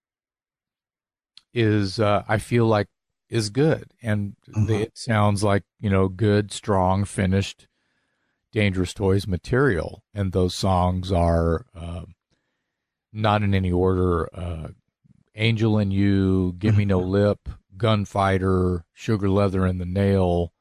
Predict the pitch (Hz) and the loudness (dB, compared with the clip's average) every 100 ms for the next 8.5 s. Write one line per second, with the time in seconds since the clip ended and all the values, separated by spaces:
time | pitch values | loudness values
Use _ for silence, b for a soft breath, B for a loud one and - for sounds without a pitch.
0 | - 104 101 98 101 _ 110 107 - 92 | -6 0 0 0 -6 _ -4 -4 -4 -10
1 | - 104 101 98 92 92 90 - - _ | -2 0 2 2 0 -2 -6 -10 -14 _
2 | _ _ 95 98 104 101 95 95 82 - | _ _ -4 0 0 2 2 2 0 -6
3 | - - _ _ _ _ _ - 104 104 | -16 -18 _ _ _ _ _ 0 2 2
4 | 101 101 _ _ _ _ _ _ _ _ | 2 -2 _ _ _ _ _ _ _ _
5 | 98 92 90 87 85 85 85 _ _ 104 | -2 2 2 2 2 0 -2 _ _ -6
6 | 101 95 101 101 92 101 95 90 95 98 | -4 -2 0 0 0 -4 -4 -2 2 2
7 | 98 92 95 - 95 98 98 90 87 87 | 2 -2 -8 -6 0 2 2 0 -2 -4
8 | 90 90 85 82 78 | -4 -4 -4 -4 -4